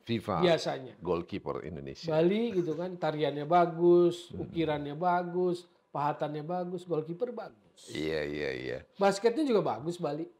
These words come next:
Speaker 1: Oke. Oke, Bung Toel.
Speaker 2: Ya.
Speaker 1: Kita tinggal menantikan aja nanti penampilan Martin Paes. Mudah-mudahan kita,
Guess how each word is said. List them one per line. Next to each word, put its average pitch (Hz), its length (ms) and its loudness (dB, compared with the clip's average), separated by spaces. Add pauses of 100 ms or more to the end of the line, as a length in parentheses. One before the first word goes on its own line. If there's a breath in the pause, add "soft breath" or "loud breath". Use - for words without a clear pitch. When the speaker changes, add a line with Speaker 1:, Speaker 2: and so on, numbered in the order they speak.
(180)
Speaker 1:
Oke. 80 480 -2 (640 soft breath)
Oke, 139 240 6 (100)
Bung 143 220 4
Toel. 117 420 6
Speaker 2:
Ya. 185 220 2 (100)
Speaker 1:
Kita 135 240 4
tinggal 143 220 6
menantikan 113 400 2
aja 117 160 4
nanti 95 220 -2
penampilan 90 500 -4
Martin 78 300 -8
Paes. 78 260 -2
Mudah-mudahan 82 500 -6
kita, 82 300 -4